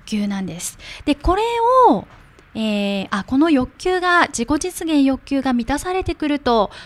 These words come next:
次第に自分を超えて利他的欲求が芽生えてくるんですね。で、次第に社会や世界をより良くしたいと、えー、考える、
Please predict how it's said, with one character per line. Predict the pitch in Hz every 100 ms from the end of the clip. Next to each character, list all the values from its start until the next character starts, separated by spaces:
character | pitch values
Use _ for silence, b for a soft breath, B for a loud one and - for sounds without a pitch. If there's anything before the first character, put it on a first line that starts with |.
| B
次 | - 294
第 | 381 381
に | 370 302
自 | - 262
分 | 302 403 403 392
を | -
超 | 277 294
え | 302
て | - 294 262
利 | 196 208
他 | 330
的 | 403 392 381
欲 | 403 392
求 | 339 320
が | 320
芽 | 196
生 | 196 214
え |
て | -
く | 196
る | 190
ん | 180
で |
す | 180
ね。 | 202 226 262 B B B
で、 | 220
次 | - 254
第 | 320 320
に | 302
社 | - 330
会 | 330 339 302
や | 226
世 | 208 330
界 | 359 392 339 233
を | 185 - - B B
よ | 220
り | 285
良 | 381
く | 392 240
し | -
た | 277 294
い | 285
と、 | 185 175 - B B 190
え | 190
ー、 | 226 233
考 | 262
え | 247
る、 | 190 -